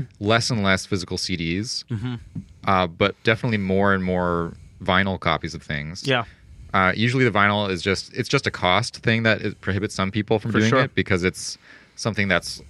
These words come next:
Speaker 1: unless you're an active working band that's, like, playing shows a lot and potentially touring all the time, it's hard to unload them if you make a thousand of them.
Speaker 2: It's, it's the hard to unload them part. That's really it. Because,
Speaker 1: Uh, that doesn't,
Speaker 2: again, it's
Speaker 1: yeah.
Speaker 2: the value that other people put on it.
Speaker 1: Right.
Speaker 2: You know?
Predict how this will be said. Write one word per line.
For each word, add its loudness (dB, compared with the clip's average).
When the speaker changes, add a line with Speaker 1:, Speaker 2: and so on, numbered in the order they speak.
Speaker 1:
unless 0
you're 2
an 0
active 2
working 0
band 2
that's, -2
like, -4
playing -2
shows 0
a 0
lot 4
and -6
potentially -8
touring -4
all 0
the -2
time, 0
it's -6
hard 4
to -4
unload -2
them -2
if -8
you -4
make 2
a -4
thousand 2
of 0
them. 2
Speaker 2:
It's, 2
it's 4
the 4
hard 4
to 4
unload 4
them 2
part. 0
That's 2
really 4
it. -2
Because, 6
Speaker 1:
Uh, -4
that 4
doesn't, 6
Speaker 2:
again, 8
it's 6
Speaker 1:
yeah. 8
Speaker 2:
the 6
value 8
that 4
other 6
people 4
put 2
on 4
it. -4
Speaker 1:
Right. 4
Speaker 2:
You 4
know? 0